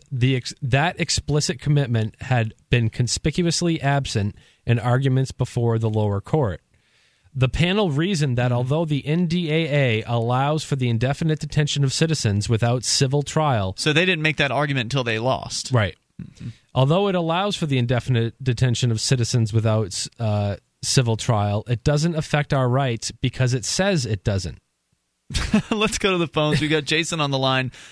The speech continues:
Speaker 2: Listen, just trust them. They're your government. Uh, Jason is listening in Charleston, West Virginia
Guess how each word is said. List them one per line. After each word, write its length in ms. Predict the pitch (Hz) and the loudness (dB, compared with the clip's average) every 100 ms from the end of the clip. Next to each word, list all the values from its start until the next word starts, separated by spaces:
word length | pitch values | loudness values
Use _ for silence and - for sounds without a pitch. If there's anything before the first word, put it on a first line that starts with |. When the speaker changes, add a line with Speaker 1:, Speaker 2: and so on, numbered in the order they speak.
| 165 | -8
Speaker 2:
Listen, 360 | 139 170 - 156 | -2 0 0 -2
just 200 | 240 - | -2 -2
trust 320 | - 117 - | -2 -2 -4
them. 100 | 101 | -4
They're 100 | 110 | -2
your 140 | 165 | -2
government. 480 | 175 220 170 110 98 - - - | -2 0 0 -2 -6 -8 -20 0
Uh, 380 | 139 143 143 135 | 2 4 2 0
Jason 540 | 139 208 - 123 110 | 0 -2 -2 -4 -4
is 340 | - 170 147 | 0 0 0
listening 380 | 143 165 165 151 | 0 -2 0 0
in 140 | 135 139 | 0 -2
Charleston, 640 | 156 147 139 - 131 104 | 0 0 0 -2 -4 -2
West 240 | 127 135 | 0 -2
Virginia 680 | - 127 131 131 127 123 120 | -2 0 2 2 2 0 -2